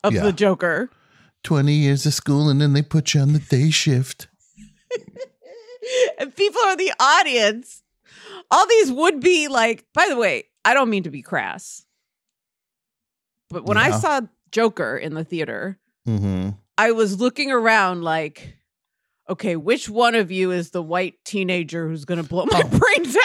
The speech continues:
Speaker 1: out?"
Speaker 2: Are you kidding me? I felt the same way when I saw Deadpool. I, when I saw
Speaker 1: I
Speaker 2: Deadpool, I was like,
Speaker 1: Oh!
Speaker 2: "I've never felt a higher percentage of being in a
Speaker 1: Theater
Speaker 2: theater
Speaker 1: sh-
Speaker 2: where somebody
Speaker 1: Oh my
Speaker 2: could
Speaker 1: God.
Speaker 2: go off."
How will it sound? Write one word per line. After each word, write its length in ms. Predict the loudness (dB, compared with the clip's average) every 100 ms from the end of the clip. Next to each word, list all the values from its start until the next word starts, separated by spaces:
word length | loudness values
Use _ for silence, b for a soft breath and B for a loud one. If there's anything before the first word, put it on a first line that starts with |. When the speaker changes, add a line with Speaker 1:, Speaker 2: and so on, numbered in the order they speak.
| 2
Speaker 1:
out?" 100 | -2 -8
Speaker 2:
Are 40 | -10
you 60 |
kidding 380 | -6 -2 0 2
me? 100 | 2
I 80 | 0
felt 240 | 0 -2
the 80 | -2
same 320 | -2 0 2
way 140 | 2 2
when 180 | 2
I 120 | 2 0
saw 380 | 0 2 2
Deadpool. 840 | 0 -4 -4 -4 -2 -2 -2 -4 -8
I, 100 | -2
when 140 | 2 4
I 60 |
saw 140 | 4 4
Speaker 1:
I 200 | 4 2
Speaker 2:
Deadpool, 360 | 2 0 2
I 40 | 2
was 160 | 2
like, 120 | 0 4
Speaker 1:
Oh! 220 | 2 2 -2
Speaker 2:
"I've 200 | -2 0
never 320 | 0 2 -2
felt 260 | 0 0 0
a 80 | -2
higher 420 | 0 0 2 0
percentage 640 | -2 -4 0 0 0 0
of 260 | 0 -2 -6 b b b b b -4
being 220 | 0 2
in 100 | 2
a 40 |
Speaker 1:
Theater 160 | 2 4 4
Speaker 2:
theater 160 | 4
Speaker 1:
sh- 60 | 2
Speaker 2:
where 80 | 0
somebody 440 | 0 0 0 0 0
Speaker 1:
Oh 60 | 2
my 120 | 2
Speaker 2:
could 120 | 2
Speaker 1:
God. 140 | 2 2
Speaker 2:
go 100 | 2
off." 460 | 2 0 -4 -12